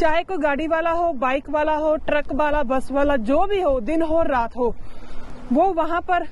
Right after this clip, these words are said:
माथा जरूर टेकता है। माना जाता है कि जब, अ, कोई भी यहाँ पर माथा टेक कर जाता है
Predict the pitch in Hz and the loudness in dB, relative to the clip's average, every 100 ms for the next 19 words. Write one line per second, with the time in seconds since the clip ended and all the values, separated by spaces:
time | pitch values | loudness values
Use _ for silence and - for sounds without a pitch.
0 | - - 254 269 285 254 233 262 294 277 | -4 -2 0 0 0 0 2 2 2 2
1 | 202 214 185 175 - - - - - 262 | 2 0 0 -2 -2 0 0 -2 -2 2
2 | 269 302 359 359 359 359 359 349 370 381 | 2 2 2 0 0 0 0 -2 -2 -2
3 | 330 - - - - - - - - 226 | 0 -2 -2 -4 -2 -2 0 0 0 2
4 | 302 302 285 - - - - - - - | 2 0 -4 -6 -6 -4 -2 -2 -2 -2
5 | - 269 277 277 320 320 370 349 311 320 | 0 2 2 0 0 0 0 0 0 0
6 | 320 302 277 302 311 311 302 285 269 277 | 0 0 0 0 0 0 0 0 0 0
7 | 294 254 226 | -2 -2 -6